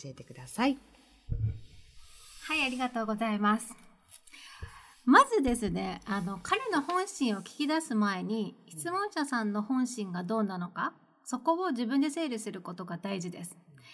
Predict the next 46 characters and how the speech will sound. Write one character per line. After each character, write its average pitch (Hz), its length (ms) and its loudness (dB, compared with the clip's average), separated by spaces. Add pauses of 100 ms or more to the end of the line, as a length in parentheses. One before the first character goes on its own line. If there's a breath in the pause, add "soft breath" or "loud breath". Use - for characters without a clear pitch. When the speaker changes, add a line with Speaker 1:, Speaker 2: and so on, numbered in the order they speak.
(120)
Speaker 2:
は 247 180 0
っ 247 120 -8
き 539 140 -8
り 440 140 -2
言 190 80 -4
っ 202 260 -6
て、 - 40 -10
こ 220 120 -6
こ 330 120 2
で 339 140 0
は 202 180 -2
彼 466 200 4
の 339 120 0
本 233 220 0
心 208 220 -6
な 185 80 -10
ん 175 60 -8
て 190 100 -8
ど 269 180 2
う 320 60 4
で 302 100 0
も 277 160 4
い 240 140 0
い - 20 -4
し、 185 260 -6
重 233 220 -2
要 247 180 0
じ 226 100 -2
ゃ - 100 -4
あ 190 40 -4
り 190 80 -8
ま 190 160 -10
せ 170 120 -10
ん。 - 160 -16
だ 233 80 -10
か 226 80 -8
ら、 214 40 -10
聞 - 120 -18
き 339 100 -8
出 403 100 -8
す 339 120 -8
方 208 240 -6
法 208 200 -4
な 202 160 -4
ん 175 60 -10
て、 226 140 -8